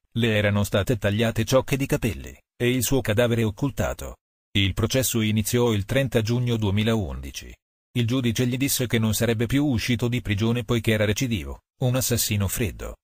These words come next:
depravato e calcolatore. È stato condannato all'ergastolo per questo omicidio. Poco dopo, fu fatto tornare in Italia per affrontare il processo dell'otto novembre duemilaundici, per l'omicidio di Elisa Claps.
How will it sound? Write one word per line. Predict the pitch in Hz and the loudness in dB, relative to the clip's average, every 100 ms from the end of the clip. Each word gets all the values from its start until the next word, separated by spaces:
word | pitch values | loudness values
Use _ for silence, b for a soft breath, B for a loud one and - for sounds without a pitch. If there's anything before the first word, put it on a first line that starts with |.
| - | -10
depravato | 95 110 120 127 131 120 | -2 2 4 4 2 0
e | |
calcolatore. | 104 110 117 113 90 71 - - _ _ | 0 0 2 0 0 -6 -8 -12 _ _
È | - 107 | -2 0
stato | 101 147 147 135 | 2 0 0 0
condannato | 123 120 127 147 - 107 | 0 2 2 0 0 0
all'ergastolo | 101 110 104 147 - - 104 | 2 0 0 0 0 -2 -2
per | 101 98 | 0 0
questo | 107 98 120 | 0 -2 0
omicidio. | 117 113 117 85 67 62 - _ _ - | 0 0 -2 -4 -6 -14 -16 _ _ -2
Poco | 110 110 120 | 0 2 2
dopo, | 110 82 78 76 _ - | 0 0 -6 -12 _ -6
fu | - | -2
fatto | 113 120 117 | 0 0 0
tornare | 107 107 113 110 | 0 0 0 0
in | 110 | 2
Italia | 110 104 151 123 110 | 0 2 2 4 0
per | 110 | 0
affrontare | 107 - 127 120 143 127 | -2 0 -2 0 2 2
il | 113 | 0
processo | 104 110 123 - 117 | -2 0 0 0 0
dell'otto | 107 110 120 - 110 | 0 2 2 0 0
novembre | 113 131 135 117 | 2 2 0 0
duemilaundici, | 107 110 113 113 107 95 73 - 67 _ _ | 2 2 2 2 0 -2 -4 -10 -14 _ _
per | - 101 | 0 2
l'omicidio | 101 104 160 135 104 | 2 2 0 0 2
di | 107 | 2
Elisa | 107 113 117 | 2 0 0
Claps. | - 87 57 - - | 0 -2 -4 -8 -8